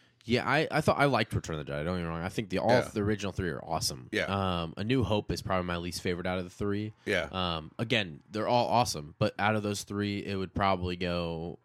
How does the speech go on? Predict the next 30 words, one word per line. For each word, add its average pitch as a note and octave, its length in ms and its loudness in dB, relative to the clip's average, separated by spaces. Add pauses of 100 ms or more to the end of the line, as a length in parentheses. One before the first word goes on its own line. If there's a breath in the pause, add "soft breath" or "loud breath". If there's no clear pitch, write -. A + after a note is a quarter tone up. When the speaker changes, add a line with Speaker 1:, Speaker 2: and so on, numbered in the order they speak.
Speaker 1:
my, F2+ 220 -6
A G2 40 -6
New A2+ 140 2
Hope A2+ 180 6
is A2 80 -4
my G#2 140 0
least F#2+ 220 -2
favorite F2+ 240 0
out F2+ 80 0
of F2 80 -2
the E2 40 -8
three. F2 440 -2 (480 soft breath)
Um, E2+ 500 0
number F#2 240 -4
two G2+ 380 2
would F2+ 180 0
be E2+ 400 0
Return, F2+ 380 -4
and E2+ 100 -6
then D2+ 120 -8 (100)
Empire F#2 320 0
Strikes - 240 -6
Back D#2 340 -6
is D#2 320 -4
Speaker 2:
Mm-hmm. D2 140 -6
Speaker 1:
awesome. D#2 340 -4
I A2+ 140 2
think A#2+ 180 -4
it's - 160 -6
just, - 240 -4